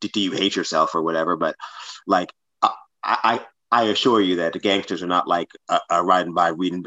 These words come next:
uh, billboards going, "You know what? This might be, be accurate." That, that's for the white folks. That's for white folks to be like, "Maybe it is Black people's fault that they're in the ghetto."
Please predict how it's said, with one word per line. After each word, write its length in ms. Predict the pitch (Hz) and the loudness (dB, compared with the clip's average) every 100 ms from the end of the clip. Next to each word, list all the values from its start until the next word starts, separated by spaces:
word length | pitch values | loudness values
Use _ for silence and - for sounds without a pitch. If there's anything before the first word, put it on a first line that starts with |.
| - | -6
uh, 80 | 85 | -2
billboards 360 | 98 87 87 | -2 0 0
going, 200 | 107 - | 2 2
"You 80 | 330 | 4
know 140 | 415 | 4
what? 220 | 392 403 392 | 4 2 0
This 140 | 403 | -8
might 260 | 233 269 302 | -4 -4 -2
be, 100 | 269 | -2
be 200 | 254 294 | 0 2
accurate." 400 | 185 - - 78 | 2 0 -2 -2
That, 140 | 104 - | -2 0
that's 200 | 123 - | 0 0
for 120 | - | 0
the 80 | 113 | 2
white 180 | 95 85 - | 2 0 -6
folks. 380 | - - - _ _ - | -10 -14 -20 _ _ -6
That's 140 | 110 | -2
for 120 | 113 | 2
white 200 | 104 101 | 4 2
folks 160 | 110 101 | 0 -6
to 40 | 98 | -4
be 100 | 120 | -2
like, 140 | 113 | 0
"Maybe 260 | 98 98 170 | 0 2 2
it 40 | |
is 100 | 370 | 2
Black 380 | 233 - 117 - | -2 0 0 0
people's 240 | 117 92 - | -6 -8 -4
fault 200 | 95 - | -4 -4
that 100 | 87 | -8
they're 140 | 90 | -8
in 80 | 82 | -8
the 60 | 80 | -10
ghetto." 320 | 82 64 | -12 -12